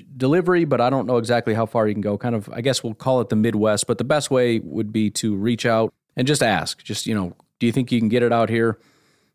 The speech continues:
I think he's talking about trying to upgrade his, you know, packaging or whatever the case may be so that he can maybe get it shipped out further because he's already had to turn down business, which is never fun to do.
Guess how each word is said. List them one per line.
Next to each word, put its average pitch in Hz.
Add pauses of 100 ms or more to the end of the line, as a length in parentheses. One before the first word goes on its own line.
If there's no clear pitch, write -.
I 123
think 160
he's 135
talking 127
about 117 (180)
trying 131
to 110
upgrade 120
his, 104 (220)
you 107
know, 71
packaging 123
or 113
whatever 117
the 104
case 113
may 110
be 110
so 104
that 98
he 98
can 101
maybe 101
get 98
it 90
shipped 107
out 95
further 104
because 92
he's 98
already 98
had 92
to 90
turn 107
down 92
business, 113
which 107
is 151
never 160
fun 101
to 95
do. 98